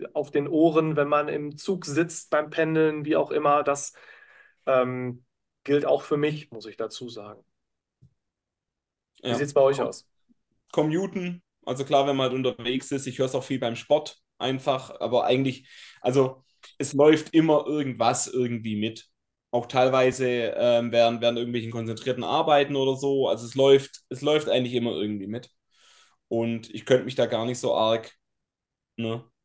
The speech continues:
Speaker 2: Also, dass ich jetzt grad kein Metal höre, ist eine absolute Ausnahme, ne, weil wir grad eben den Podcast <laughs> aufnehmen.
Speaker 1: <laughs>
Speaker 2: Ne, aber tatsächlich, also hauptsächlich klar, einkaufen gehen, rumlaufen, rennen, joggen, Sport machen, da läuft die Mucke am meisten.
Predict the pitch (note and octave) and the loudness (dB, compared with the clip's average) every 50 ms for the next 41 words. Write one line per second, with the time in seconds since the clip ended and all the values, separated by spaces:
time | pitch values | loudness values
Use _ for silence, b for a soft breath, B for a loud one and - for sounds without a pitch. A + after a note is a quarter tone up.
0 | _ _ - A#2 A#2 A2 B2 A#2 A#2 A#2+ - C3+ C3+ - - C#3+ - - C3 B2 | _ _ -6 -4 0 0 0 0 0 -2 -2 -2 -2 2 0 0 0 2 -2 0
1 | B2+ C3+ C3+ C3+ C3 B2+ B2+ B2+ B2+ A#2+ - B2+ A2+ B2 A#2+ - C#3 B2+ B2+ B2 | 0 0 0 0 2 4 6 4 4 4 0 -2 -2 -2 -2 -4 -4 -4 -2 0
2 | B2+ F2 - C3+ D3+ D3+ D#3+ D3 C#3 C#3 C#3+ C#3+ D3 D3 _ _ _ _ _ _ | 0 2 2 2 0 0 0 0 0 0 -2 -4 -6 -10 _ _ _ _ _ _
3 | _ _ - B2 B2+ B2+ B2 A#2 A#2 A#2+ - A#2 A#2 G#2+ A#2 A#2 A#2 A#2 G#2+ A#2+ | _ _ -4 -2 0 2 2 2 2 0 2 2 2 2 2 0 -2 -4 -2 -2
4 | C3+ A2+ - - G#3 D3+ D3 - - D3 C3+ C3 - - D3 D3 D3+ C#3+ - _ | -2 -2 -2 -2 0 0 0 2 2 2 2 2 0 -2 0 0 0 -2 -4 _
5 | _ _ F3+ E3+ D#3 - - - _ - - - - _ G#3+ A#3+ A#3+ A3+ G#3+ G#3+ | _ _ -2 -2 -2 -10 -20 -6 _ -2 -2 -2 -4 _ -4 -2 -2 -2 -2 -4
6 | - _ _ _ _ _ _ - B2+ C3 - - - B2+ C3+ C3+ C#3+ C#3 C#3 C#3 | -10 _ _ _ _ _ _ -2 -2 -2 -2 -2 2 4 4 6 4 4 4 2
7 | B2+ C3 C#3 C3+ C3+ C3+ C#3 C3 - - - - A#2 B2 A#2+ A#2+ B2+ B2 - C#3 | 0 2 0 -2 -2 -2 -4 -6 -6 -6 -8 -4 -2 2 2 2 2 2 0 -4
8 | B2+ B2+ B2 A2+ - C3 B2+ B2 C3 B2+ - - D3 D#3 D#3 D3+ C#3+ C3+ B2+ C3+ | -4 -2 -8 -8 -2 2 2 2 2 2 0 0 -2 -2 2 4 4 4 4 0
9 | B2+ A#2+ C3 B2+ B2+ B2 A#2+ A#2 A2 B2+ C3 C3+ C3 B2 A#2+ B2 A#2+ - - A#2+ | -4 -2 0 0 0 0 -2 -4 -4 -4 -2 2 2 4 4 2 0 -2 -6 -8
10 | A#2 A#2 A#2 A#2 _ _ _ _ _ _ - B2+ B2 C3 C3+ B2+ A#2+ A2+ G#2+ G#2+ | -8 -8 -10 -14 _ _ _ _ _ _ 2 4 4 4 4 2 0 -2 -4 0
11 | - B2+ B2 A#2+ B2 A#2 A2+ A2 A2+ _ _ _ - - - C3 B2 A#2+ - A#2+ | 2 2 2 2 -2 -6 -6 -8 -12 _ _ _ -20 -4 0 0 0 0 0 -4
12 | A2+ A2+ A2+ A2 G#2+ G#2+ _ A#2 A2 A2 A2 A2 A2 - A2+ A2+ A2 A2 A2+ G#2 | -4 -4 -4 -8 -8 -8 _ -4 -2 -2 -2 -4 -4 -6 -6 -6 -6 -4 -4 -4
13 | G#2 G#2 G#2 G2+ A2 - - - A2+ A2 | -4 -4 -6 -8 -10 -10 -12 -16 -16 -18